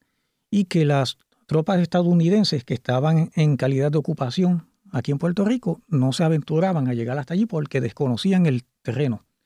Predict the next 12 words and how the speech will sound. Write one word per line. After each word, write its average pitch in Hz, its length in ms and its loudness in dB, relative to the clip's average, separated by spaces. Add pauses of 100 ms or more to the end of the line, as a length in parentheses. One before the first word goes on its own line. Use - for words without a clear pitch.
(300)
Aparte 170 400 0
de 143 100 2
que 139 120 0
los 120 100 -2
caballos 123 540 -2
estadounidenses 170 760 0
eran 175 300 0 (320)
más 147 140 -2
grandes 185 400 2
que 143 160 -4
los 127 120 -4
que 110 440 -6